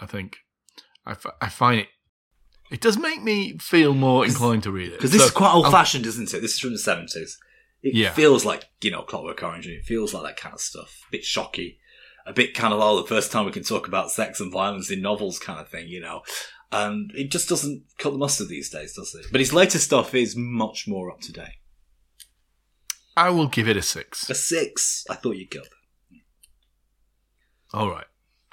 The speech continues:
Speaker 1: Well, there we are. We've done High Rise.
Speaker 2: Mm.
Speaker 1: Uh, are we having more arty films, Paul? Let me know
Speaker 2: <laughs>
Speaker 1: what movies we've got coming up,
Speaker 2: Here we go.
Speaker 1: and I will
Speaker 2: Okay.
Speaker 1: choose.
Speaker 2: For, with no further ado, I'm gonna give you three choices, Richard, and I think two of these are things that you like.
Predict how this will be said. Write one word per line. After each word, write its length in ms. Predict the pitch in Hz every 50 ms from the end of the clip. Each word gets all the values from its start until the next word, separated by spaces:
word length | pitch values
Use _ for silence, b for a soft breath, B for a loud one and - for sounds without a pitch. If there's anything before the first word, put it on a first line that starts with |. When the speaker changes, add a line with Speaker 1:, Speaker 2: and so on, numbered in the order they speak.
| b b b b b b b b b b _
Speaker 1:
Well, 120 | - 147
there 160 | 147 170 185 185
we 100 | 175 196
are. 80 | 214
We've 100 | 156 110
done 140 | - 160 135
High 200 | 123 135 147 165
Rise. 460 | 143 107 95 95 92 90 - - - - _ _ -
Speaker 2:
Mm. 200 | 143 156 170 143 - - -
Speaker 1:
Uh, 120 | - 160 -
are 80 | - 175
we 80 | 185
having 260 | 165 156 190 196 170 151
more 220 | 151 160 156 151
arty 320 | - 147 143 131 - -
films, 400 | 113 - - 92 76 78 82 85
Paul? 260 | - - 98 92 101 123
Let 160 | 165 175 165
me 120 | 151 139
know 240 | 135 131 127 127 123
Speaker 2:
<laughs> 280 | 123 - - - - 113
Speaker 1:
what 320 | 117 127 143 - - - -
movies 600 | - 120 117 110 101 98 101 95 - - - - - _ - -
we've 220 | - 107 101 - -
got 260 | 117 107 107 - -
coming 320 | - 120 107 104 101 98
up, 160 | 95 92 -
Speaker 2:
Here 100 | - 185
we 80 | 196 170
go. 100 | 110 98
Speaker 1:
and 180 | 101 98 98 98
I 40 | -
will 40 | 104
Speaker 2:
Okay. 160 | 107 110 -
Speaker 1:
choose. 560 | - - - 262 330 - 80 80 - - - _ -
Speaker 2:
For, 120 | - - -
with 300 | - 147 147 143 139 156
no 100 | 185 175
further 260 | - - 120 98 101
ado, 180 | 92 - - 85
I'm 80 | 85 87
gonna 140 | - 131 170
give 100 | 151 123
you 80 | 117
three 240 | - - - 160 156
choices, 420 | - - 127 113 104 - - - -
Richard, 280 | 82 - - 90 87
and 200 | 92 85 80 80 -
I 120 | - 107 - - _ -
think 360 | - 240 285 247 - - - -
two 200 | - - 233 226
of 80 | 190 139
these 240 | 113 95 85 85 90
are 60 | 90
things 400 | - - - 107 104 104 95 95
that 160 | 101 87 67
you 260 | - 95 104 107 95
like. 540 | 95 98 104 98 87 80 78 - - - B